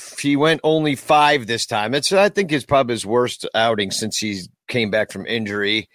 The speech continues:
Gave up four runs, two walks, did have six strikeouts in the five innings pitched. His E R A is now four twenty.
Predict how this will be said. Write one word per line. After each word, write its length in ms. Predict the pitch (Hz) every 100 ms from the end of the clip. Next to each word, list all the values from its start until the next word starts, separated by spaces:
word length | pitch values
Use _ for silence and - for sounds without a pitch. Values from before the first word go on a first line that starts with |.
| - _ _ -
Gave 160 | 131
up 180 | 127 -
four 240 | 120 120
runs, 380 | 113 110 107 107
two 180 | - 123
walks, 380 | 107 104 104 -
did 140 | 135
have 160 | 123 98
six 340 | - 117 -
strikeouts 640 | 107 104 - 92 92 - -
in 180 | 104 101
the 60 |
five 300 | - 98 95
innings 280 | 95 95 92
pitched. 340 | - 95 - 104
His 220 | 104 -
E 180 | 131 135
R 180 | 127 131
A 100 | 131
is 140 | 117
now 180 | 120 117
four 340 | - - 160 143
twenty. 580 | - 165 220 147 151